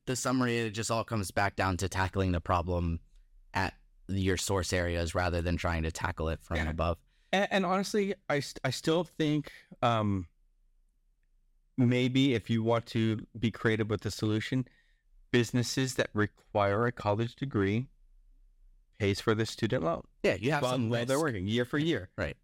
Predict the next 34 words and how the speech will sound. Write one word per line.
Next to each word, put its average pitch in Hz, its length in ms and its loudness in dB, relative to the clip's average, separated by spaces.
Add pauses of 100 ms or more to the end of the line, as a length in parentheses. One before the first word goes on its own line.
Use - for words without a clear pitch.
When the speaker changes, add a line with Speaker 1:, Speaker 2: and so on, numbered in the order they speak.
(180)
Speaker 2:
You 113 60 -4
know, 110 100 -2
or 117 160 0
month 120 280 0
for - 120 -4
month. 135 320 0
Every 131 240 0
month 131 380 -2
<laughs> - 20 -20
that 160 240 -4
you 143 160 0
work 127 260 0
with 127 140 -4
them, 123 300 -2
they 113 140 2
make 117 280 0
that 113 140 0
monthly 110 280 0
payment, 110 360 0
and 107 60 -2
you 110 100 0
just 110 180 -6
have 110 160 0
to, - 120 -6
like, 101 180 -2 (680)
slide 110 380 0
that 123 160 0
information, 117 580 0
your 110 120 0
college 113 380 0
information 117 520 0
over 107 220 0
to 107 140 -4
them, 117 220 0